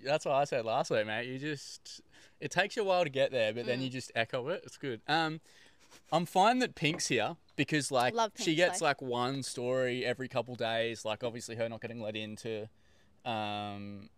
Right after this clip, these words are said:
Speaker 1: uh, Manly Wharf or something.
Speaker 2: What?
Speaker 1: Yeah, she, 'cause she didn't have her I D.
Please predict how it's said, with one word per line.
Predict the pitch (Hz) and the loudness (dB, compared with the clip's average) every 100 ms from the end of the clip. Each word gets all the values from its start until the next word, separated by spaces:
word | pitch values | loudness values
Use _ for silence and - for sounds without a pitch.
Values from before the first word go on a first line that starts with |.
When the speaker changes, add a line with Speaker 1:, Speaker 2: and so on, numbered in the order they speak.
| _ _ _ _ - | _ _ _ _ -6
Speaker 1:
uh, | 107 98 | -4 -4
Manly | 107 104 107 107 107 | -4 -2 -4 -4 -6
Wharf | 101 101 107 - | -4 -4 -4 -4
or | 110 | -6
something. | 107 110 107 294 | -6 -4 0 4
Speaker 2:
What? | 494 - - - | 4 4 -2 2
Speaker 1:
Yeah, | 131 101 | 2 2
she, | 120 - | -2 -8
'cause | 120 | -8
she | 131 | -4
didn't | 131 143 | -2 0
have | 143 | 2
her | 139 | 2
I | 117 | 2
D. | 104 123 | 2 0